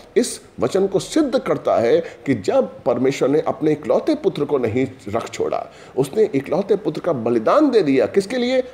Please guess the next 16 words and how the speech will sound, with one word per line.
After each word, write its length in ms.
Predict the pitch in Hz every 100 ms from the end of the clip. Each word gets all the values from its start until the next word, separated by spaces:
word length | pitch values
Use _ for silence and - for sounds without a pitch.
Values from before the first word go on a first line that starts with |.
| -
हमारे 300 | 80 87 92
सुख 220 | - 95 -
के 100 | - 50
लिए, 120 | - - - -
हमें 180 | 139 170
आशीषों 400 | 170 226 - 247
को 160 | 233
देने 220 | 180 170
के 100 | 170
लिए, 120 | 147 101
हमारे 320 | 104 156 196
जीवन 220 | 160 196
में 140 | 220
आनंद 500 | 196 147 175 254 254
भरा 440 | 247 160 131 170 202
रहे, 440 | 160 147 151 104